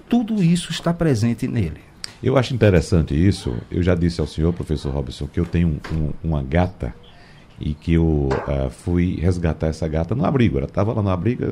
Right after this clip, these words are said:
Speaker 2: era jovenzinha, tinha três, quatro meses de nascida, e levei essa gata pra casa, não é?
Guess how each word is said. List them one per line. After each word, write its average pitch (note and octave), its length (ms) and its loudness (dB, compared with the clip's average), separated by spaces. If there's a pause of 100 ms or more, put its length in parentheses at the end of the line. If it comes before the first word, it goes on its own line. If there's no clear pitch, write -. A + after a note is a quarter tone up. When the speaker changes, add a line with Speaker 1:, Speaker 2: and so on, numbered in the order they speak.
Speaker 2:
era F2+ 240 0
jovenzinha, F2 540 -2
tinha D#2+ 200 -6
três, - 280 -2
quatro C#2 260 -6
meses C#2+ 160 -4
de D2 100 -10
nascida, G2+ 440 -6 (760)
e G2+ 400 4
levei G2+ 320 6
essa G#2 160 0
gata F#2 240 0
pra G#2+ 180 -2
casa, A#1+ 500 -2 (200)
não D2 100 -2
é? F2 80 0